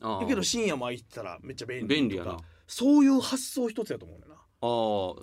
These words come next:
Speaker 2: うすでにあるもんでも。
Speaker 1: まあ、飲食は飲食でじゃあいいんちゃう？
Speaker 2: 飲食な。
Speaker 1: うん。
Speaker 2: まあ、俺食べるん好きやし、めっちゃいいかもしれん。
Speaker 1: まあ、なんか、その、風貌的に、なんか、その、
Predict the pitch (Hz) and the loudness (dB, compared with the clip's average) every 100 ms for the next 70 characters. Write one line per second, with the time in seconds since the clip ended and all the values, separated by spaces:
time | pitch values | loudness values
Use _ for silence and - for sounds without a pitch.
0 | - 196 302 - 196 254 - 131 127 175 | -6 2 4 4 0 0 -2 -6 -4 -4
1 | 139 90 123 - _ _ _ _ - 190 | -6 -8 -12 -12 _ _ _ _ -10 -4
2 | 208 415 320 - 110 117 95 92 92 95 | 0 0 -2 -2 0 -2 -2 -4 -2 -4
3 | 98 - - _ _ _ 147 185 226 208 | -6 -10 -18 _ _ _ -4 -2 0 -4
4 | 85 98 185 262 - 98 87 202 208 240 | -6 -4 -4 -4 -8 -10 0 2 2 2
5 | 269 403 302 - 131 107 107 107 - 117 | 4 4 4 0 -6 -6 -10 -14 -10 -10
6 | 92 - 160 190 170 135 113 - 262 240 | -12 -6 0 0 0 -2 -4 -2 -2 0
7 | 254 226 196 185 135 85 - - 107 95 | -2 -4 -4 -2 -2 -4 -10 -10 -10 -8
8 | 92 85 | -10 -12